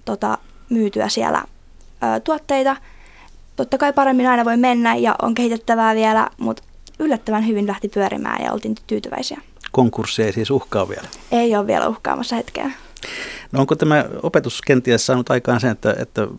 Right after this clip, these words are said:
Speaker 2: jotenkin pienessä mielessä se suunnittelisit, että jossakin vaiheessa perustaisit yrityksen itse?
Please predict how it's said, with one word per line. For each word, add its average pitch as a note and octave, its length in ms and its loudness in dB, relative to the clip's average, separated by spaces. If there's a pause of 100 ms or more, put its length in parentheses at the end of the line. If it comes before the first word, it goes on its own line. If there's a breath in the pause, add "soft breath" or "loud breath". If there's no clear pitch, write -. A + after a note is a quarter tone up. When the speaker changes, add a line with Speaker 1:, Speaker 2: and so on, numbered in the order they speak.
(400)
Speaker 2:
jotenkin A2+ 580 -4
pienessä A#2+ 300 2
mielessä A2+ 240 -4
se A#2 100 2
suunnittelisit, A2 460 0
että A2+ 160 -6
jossakin A2 240 -4
vaiheessa G#2+ 340 -2
perustaisit A#2 500 -2
yrityksen - 380 -8
itse? - 200 -14